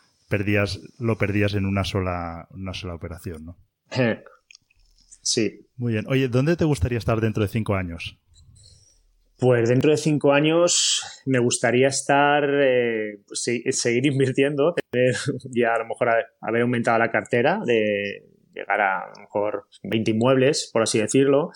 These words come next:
Speaker 2: y poquito a poquito, pero también me apetece hacer algún flip o mirar algún, algún edificio pequeñito, y, pero bueno, a lo mejor dentro de cinco años sí que realmente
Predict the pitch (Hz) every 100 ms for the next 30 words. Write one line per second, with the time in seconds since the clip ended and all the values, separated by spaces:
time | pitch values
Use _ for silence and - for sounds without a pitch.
0 | - - - - - - 147 131 120 113
1 | 127 127 123 147 147 127 117 131 143 127
2 | 127 135 123 117 113 110 117 107 98 _
3 | _ _ _ - 107 104 139 160 147 120
4 | 113 107 110 101 104 104 107 _ _ -
5 | - _ _ _ - 104 113 104 101 139
6 | 147 131 123 123 117 110 104 101 107 110
7 | 139 135 127 135 - - - - - -
8 | _ - 120 113 110 104 101 98 95 92
9 | - - - 120 120 98 110 110 104 127
10 | 127 123 127 127 127 135 123 123 131 -
11 | 131 127 120 117 117 113 120 117 117 123
12 | 123 123